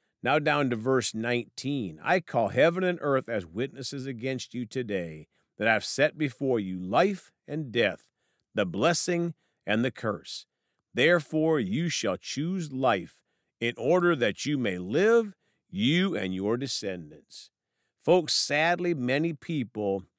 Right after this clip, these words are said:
see a curse like illness and thank God for something that the devil did. They think they are giving God the glory, but really they're giving the devil glory. Twenty,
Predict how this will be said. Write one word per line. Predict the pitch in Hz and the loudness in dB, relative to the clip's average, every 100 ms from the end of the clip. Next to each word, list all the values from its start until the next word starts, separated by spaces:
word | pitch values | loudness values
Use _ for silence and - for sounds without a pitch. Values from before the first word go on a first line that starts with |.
| _ _ | _ _
see | - - 151 151 | -8 -4 0 2
a | 127 | 0
curse | - 190 127 - - 110 | 2 4 4 0 -10 0
like | 120 120 - _ - | 2 2 0 _ 0
illness | 175 175 110 85 - - - _ _ | 2 4 0 -6 -12 -14 -16 _ _
and | 101 104 90 | -2 -2 0
thank | - 123 147 117 | 2 2 2 0
God | 123 120 95 85 85 - _ _ | 4 4 4 -2 -10 -14 _ _
for | - 95 | -8 -6
something | - 123 - 139 113 | -2 -2 -2 -4 -2
that | 110 | -2
the | 127 | -4
devil | 101 117 110 95 90 | -2 2 2 0 -12
did. | 76 85 73 71 _ _ _ _ _ _ _ | -12 -16 -18 -20 _ _ _ _ _ _ _
They | 92 139 180 202 208 | -2 2 6 4 2
think | - - 214 135 98 - _ | -4 0 2 2 -2 -18 _
they | 123 127 | 0 2
are | 107 | 2
giving | 101 147 127 104 | 2 0 0 -2
God | 85 117 147 170 | 0 2 4 2
the | 175 | 0
glory, | 180 180 143 107 85 82 - _ _ _ | 0 4 4 4 -2 -10 -12 _ _ _
but | 104 107 | 0 0
really | 95 101 202 160 87 82 | 2 4 6 4 0 -8
they're | - 110 | -2 -2
giving | 87 113 113 131 135 | 2 0 2 0 0
the | 139 | -2
devil | 113 123 101 92 | 4 4 4 -2
glory. | 90 87 87 85 - _ _ _ _ _ - | -8 -12 -16 -18 -20 _ _ _ _ _ -14
Twenty, | - 123 117 120 147 151 | -2 2 4 4 0 -2